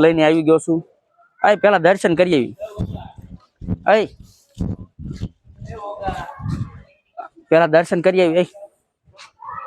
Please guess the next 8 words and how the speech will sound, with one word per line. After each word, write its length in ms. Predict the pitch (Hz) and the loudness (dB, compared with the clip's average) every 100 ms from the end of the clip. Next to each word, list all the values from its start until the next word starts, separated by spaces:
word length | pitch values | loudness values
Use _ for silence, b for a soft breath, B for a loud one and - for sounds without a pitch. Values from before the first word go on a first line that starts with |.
| - - - 740 988 1047 1047 1077 988 906 932 - - - - 1077 - - - - - | -18 -20 -20 -18 -16 -14 -14 -14 -14 -14 -16 -18 -20 -20 -20 -20 -20 -20 -20 -14 -2
તો 100 | 123 127 123 - 127 | 2 4 2 0 0
વરાજાની 580 | 135 135 135 135 139 139 135 | 4 4 4 2 2 2 2
જો 60 | 135 131 | 4 2
અહીંયા 340 | 135 139 135 - _ _ _ | 2 0 -2 -4 _ _ _
શરૂ 240 | 156 156 143 | 2 4 4
જ 20 | 143 | 4
હોય 140 | 131 | 4
વરાજાનીનું. 580 | 131 127 127 123 123 127 | 4 2 2 0 0 -2